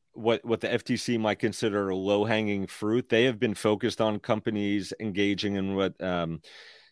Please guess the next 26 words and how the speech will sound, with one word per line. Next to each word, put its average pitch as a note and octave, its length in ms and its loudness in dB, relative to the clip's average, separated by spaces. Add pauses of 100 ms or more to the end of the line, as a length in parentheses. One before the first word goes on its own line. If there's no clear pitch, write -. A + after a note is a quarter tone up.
(160)
uh, E2+ 560 0
sort G2+ 320 2
of F2 200 -2 (560)
this G2+ 300 2
misleading G#2+ 800 2
tactics - 580 0
to F2+ 280 2
either F#2+ 180 0
sign G2+ 340 4
people F#2+ 280 2
up F#2 100 4
for G2+ 140 2
memberships F#2+ 560 2
or E2+ 100 -2
keep - 320 -6
them F#2 220 2
entrenched. G2+ 680 0 (340)
Um, G#2 420 8 (120)
I, C3 220 10 (200)
I A#2+ 120 10
wouldn't D3+ 300 8
have C#3+ 140 4
predicted G#2+ 720 2
this A2+ 260 4
case C3 420 2
for, C3 280 -4